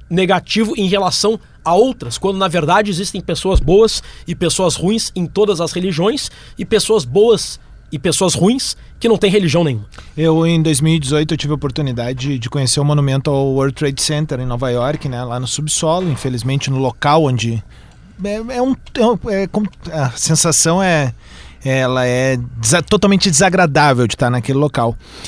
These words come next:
Speaker 2: Mas tem uma coisa que eu nunca me esqueci de quando eu fui lá, que é,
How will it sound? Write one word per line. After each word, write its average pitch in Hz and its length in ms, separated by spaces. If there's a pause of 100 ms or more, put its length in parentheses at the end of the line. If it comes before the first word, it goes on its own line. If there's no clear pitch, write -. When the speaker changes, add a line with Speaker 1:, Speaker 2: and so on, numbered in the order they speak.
(500)
Speaker 2:
Mas 208 360
tem 226 160
uma 262 440
coisa 208 360
que 208 100
eu 202 40
nunca 220 260
me 208 60
esqueci 185 440
de 165 100
quando 175 220
eu 165 60
fui 180 160
lá, 131 220
que 156 200
é, 143 120